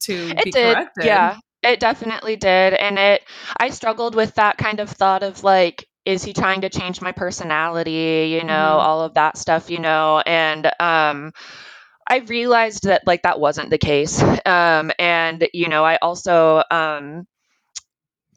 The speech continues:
Speaker 2: I, I think part of what helped me realize that is, you know, I went through really my whole adolescence, like, middle school and high school,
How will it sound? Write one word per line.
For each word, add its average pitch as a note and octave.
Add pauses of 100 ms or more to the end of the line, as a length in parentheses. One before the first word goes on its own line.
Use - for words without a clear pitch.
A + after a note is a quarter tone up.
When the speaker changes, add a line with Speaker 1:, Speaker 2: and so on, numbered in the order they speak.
Speaker 2:
I, -
I F#3+
think A3
part G3+
of F#3+
what F3+
helped -
me F#3
realize E3+
that F3
is, E3 (160)
you F3+
know, E3+
I F3
went G3+
through E3+
really C4
my G#3
whole F#3+
adolescence, D#3
like, D#3
middle E3+
school E3+
and D#3
high D3
school, E3+